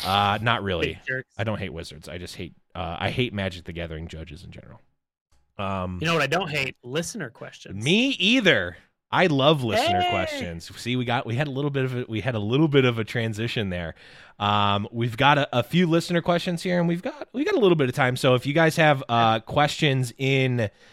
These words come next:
Speaker 1: chat, uh, get 'em, get 'em in. Um, okay, so let's start off here.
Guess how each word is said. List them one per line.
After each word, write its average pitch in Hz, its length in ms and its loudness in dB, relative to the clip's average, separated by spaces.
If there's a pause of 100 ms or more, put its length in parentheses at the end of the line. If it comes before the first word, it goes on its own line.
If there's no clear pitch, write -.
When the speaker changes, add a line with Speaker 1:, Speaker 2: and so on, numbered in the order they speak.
(260)
Speaker 1:
chat, - 720 2 (640)
uh, 101 800 4 (1600)
get 113 140 -2
'em, 131 80 -4
get 107 220 -6
'em 127 60 -2
in. 101 320 -4
Um, 101 380 0
okay, 143 260 2
so - 200 -6
let's 135 180 -2
start 147 220 0
off 135 200 2
here. 127 280 0